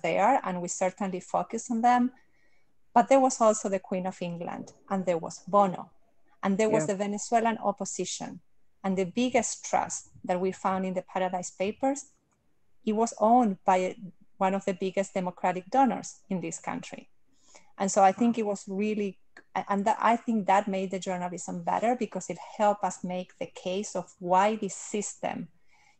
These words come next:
Speaker 1: is so central to the way our economy functions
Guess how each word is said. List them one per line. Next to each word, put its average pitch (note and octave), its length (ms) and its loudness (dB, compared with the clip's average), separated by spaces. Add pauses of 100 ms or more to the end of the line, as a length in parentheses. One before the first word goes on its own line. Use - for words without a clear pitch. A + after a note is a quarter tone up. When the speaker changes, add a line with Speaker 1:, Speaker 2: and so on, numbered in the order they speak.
(140)
Speaker 1:
is G3+ 160 -2
so G3+ 400 0
central A#3+ 880 0 (120)
to F#3+ 140 -2
the F3 140 0
way F3+ 260 0
our F3+ 180 0
economy F3 580 -6
functions C4 840 -4